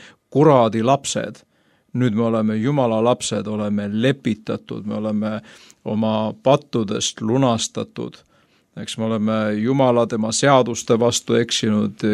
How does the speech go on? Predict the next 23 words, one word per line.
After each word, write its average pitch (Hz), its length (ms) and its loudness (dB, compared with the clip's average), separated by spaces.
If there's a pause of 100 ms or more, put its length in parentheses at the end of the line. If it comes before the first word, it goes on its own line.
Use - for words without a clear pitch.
inimeste 120 720 4
vastu. 117 400 2
Me 127 140 2
ei 127 40 2
saa 151 220 4
tulla 123 340 4
lihtsalt 110 460 -2
püha 110 240 4
Jumala 107 400 4
ette 104 300 0 (260)
ükskõik 107 400 -4
kuidas. 104 400 0 (340)
Ja 107 80 -2
nüüd 104 160 2
Jeesuse 107 460 2
vere 110 220 6
läbi 110 260 2
öeldakse, 104 480 0
et - 80 -12
me 113 140 0
oleme 107 340 2 (580)
leidnud 107 500 4
rahu. 117 520 2